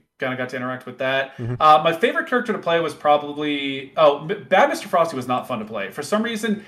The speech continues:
Speaker 1: his kick had the shortest range of any character that I did, that I played as. Um, Ichabod, Ich-, Ichabod Clay was probably my favorite to play just because,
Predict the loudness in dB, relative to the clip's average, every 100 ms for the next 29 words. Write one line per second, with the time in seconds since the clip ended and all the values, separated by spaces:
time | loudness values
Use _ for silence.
0 | -14 2 2 2 -2 -2 2 0 0 -6
1 | -6 -6 -6 -4 -4 -6 -8 -8 -8 -6
2 | -6 -6 -8 -6 -6 -6 -8 -8 -8 -8
3 | -6 -4 2 2 0 -10 -20 -16 0 4
4 | 4 2 -6 _ _ 0 2 2 2 2
5 | 0 -8 -6 -6 -4 0 0 0 -4 -4
6 | -2 -2 -2 -2 -2 -4 -6 -6 -6 -4
7 | -4 -6 -12 -8 -8 -8 -14